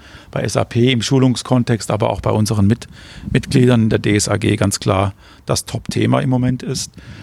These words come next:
Äh, bei den non-S-A-P-Themen, sehr interessant, haben wir gesehen, in dem Bereich Methodenkompetenz war, äh, fast, oder über zwei Drittel haben uns gesagt, agiles Arbeiten, agiles Mindset, äh, ist das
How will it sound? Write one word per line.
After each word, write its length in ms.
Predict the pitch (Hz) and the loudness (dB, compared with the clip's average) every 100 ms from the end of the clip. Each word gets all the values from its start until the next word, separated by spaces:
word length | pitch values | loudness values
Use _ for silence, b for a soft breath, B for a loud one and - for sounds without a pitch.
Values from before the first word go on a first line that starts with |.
| B B B B B B - | B B B B B B -4
Äh, 180 | 123 117 | -2 0
bei 160 | 117 | 2
den 180 | 117 123 | 4 4
non-S-A-P-Themen, 960 | 131 190 175 170 156 156 - 156 151 143 | 4 2 2 2 2 0 2 2 2 2
sehr 180 | 123 123 | 0 0
interessant, 560 | 117 117 104 107 131 | -2 -2 -2 -2 0
haben 140 | 127 123 | 0 0
wir 80 | |
gesehen, 420 | 113 104 117 120 123 | 0 2 4 4 4
in 140 | 110 | 0
dem 100 | 104 | 0
Bereich 380 | 110 104 104 107 | 0 0 -2 -2
Methodenkompetenz 1300 | 104 - 120 151 151 143 143 135 - 127 127 - 131 | -4 0 2 4 2 2 2 0 2 2 2 0 -2
war, 460 | 113 107 107 - - | -2 0 -2 -4 -4
äh, 460 | 107 107 - - | -2 -2 -4 -8
fast, 400 | - 120 - - _ | -2 -2 -4 -14 _
oder 140 | - - | -2 2
über 200 | 156 151 | 2 2
zwei 220 | 127 110 | 0 -2
Drittel 320 | - 117 110 | -2 -2 0
haben 140 | 107 | 2
uns 160 | 107 - | 0 0
gesagt, 360 | 110 107 101 - | -2 -2 -2 -6
agiles 400 | 101 101 104 - | -2 0 0 -2
Arbeiten, 520 | 107 104 110 110 98 B B B B B | -6 -6 -6 -6 -8 B B B B B
agiles 380 | 120 107 120 113 | 0 2 2 4
Mindset, 560 | 113 117 117 104 - - B B B B B B B | 4 4 2 -2 -4 -14 B B B B B B B
äh, 200 | - 113 | -2 0
ist 180 | 131 - | -2 -4
das 220 | 127 - | -6 -6